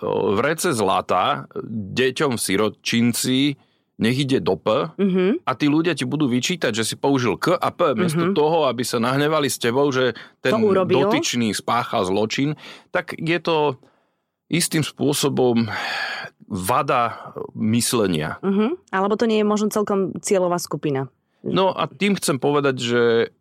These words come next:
Speaker 1: pokiaľ človeka, po-, pokiaľ človek sa nevie preniesť ponad tie nadávky, ktoré podľa mňa sú na mieste tam, ale názory sa môžu líšiť,
Speaker 2: Mhm.
Speaker 1: ale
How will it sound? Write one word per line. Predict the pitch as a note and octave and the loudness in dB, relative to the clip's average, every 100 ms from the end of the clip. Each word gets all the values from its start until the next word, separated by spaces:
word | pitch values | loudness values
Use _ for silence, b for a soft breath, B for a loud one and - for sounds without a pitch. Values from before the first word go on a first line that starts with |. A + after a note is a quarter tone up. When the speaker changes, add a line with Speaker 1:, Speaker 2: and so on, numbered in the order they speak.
| _ _ _ - | _ _ _ -4
Speaker 1:
pokiaľ | D#3 - D#3+ A#2+ - - - | -4 0 0 0 -4 -18 -10
človeka, | - C3 D#3+ D3+ - B2+ - - B2 | -2 0 0 0 -2 -2 -2 -8 -10
po-, | A#2 | -6
pokiaľ | A#2+ C#3+ E3 | -2 0 0
človek | - C#3+ C3+ | 0 -2 0
sa | C3 | 0
nevie | B2 C3+ B2+ | 2 2 0
preniesť | G2+ - A2 E3 F#3 A#2 - | -2 -2 0 2 0 -2 -2
ponad | A2 G#2+ - _ _ - | -2 -2 -4 _ _ -2
tie | G#2 | 0
nadávky, | G2 A#2+ F3+ F3 E3 - - _ _ _ _ | 0 0 0 -2 -6 -14 -16 _ _ _ _
ktoré | A#2 A#2 | 0 0
podľa | E2 A#2 A2 | 0 0 2
mňa | A2 | 0
sú | - | 0
na | E2+ E2+ | 0 0
mieste | A2 B2+ - C#3+ | 0 -2 -2 -4
tam, | D3+ D#3 D#3+ | -2 -2 -2
ale | G#2 G2 E2 D2+ | -2 0 -2 -6
názory | - E2+ E2 E2 E2+ G2+ F2+ | -8 -4 -2 -2 0 0 0
sa | - E2 | -2 -2
môžu | F2 F2 | -2 0
líšiť, | A2+ - C#3 | 0 -2 0
Speaker 2:
Mhm. | |
Speaker 1:
ale | D#3+ | 0